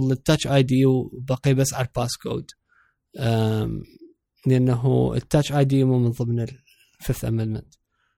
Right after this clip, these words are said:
بس الباسكود من ضمنها. ف، يعني حتى بيجي حالة طبعا هم من ال-،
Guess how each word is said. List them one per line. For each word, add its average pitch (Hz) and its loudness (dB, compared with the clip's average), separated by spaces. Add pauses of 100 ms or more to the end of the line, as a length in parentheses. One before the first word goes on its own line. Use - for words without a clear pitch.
(120)
بس 131 -6
الباسكود 139 0 (180)
من 120 0
ضمنها. 120 -6
ف، - -16
يعني 123 -6
حتى 220 2
بيجي 175 4
حالة 180 6
طبعا 156 2
هم 156 2
من 147 2
ال-، 127 0